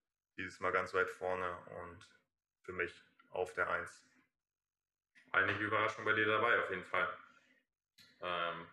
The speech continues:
Speaker 2: meine eins, ja, war, ist und bleibt Travis Kelce noch. Ich traue noch ein Jahr zu, gerade auch mit dem Hintergrund,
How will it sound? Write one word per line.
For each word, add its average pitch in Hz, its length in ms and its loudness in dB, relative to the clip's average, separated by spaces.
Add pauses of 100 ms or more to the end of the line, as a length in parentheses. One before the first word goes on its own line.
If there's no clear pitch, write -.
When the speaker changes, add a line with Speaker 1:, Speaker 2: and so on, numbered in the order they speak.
Speaker 2:
meine 95 280 4
eins, 95 340 2
ja, 87 280 2 (580)
war, 90 260 2
ist - 260 -2
und 90 140 -16
bleibt 87 340 4
Travis 90 320 0
Kelce 95 380 2
noch. 92 340 -6
Ich - 320 -12
traue 90 200 2
noch 90 180 -2
ein 87 160 -8
Jahr 90 240 4
zu, 98 360 -12
gerade 85 280 2
auch 85 180 -2
mit - 100 -8
dem 87 80 -2
Hintergrund, 90 460 -2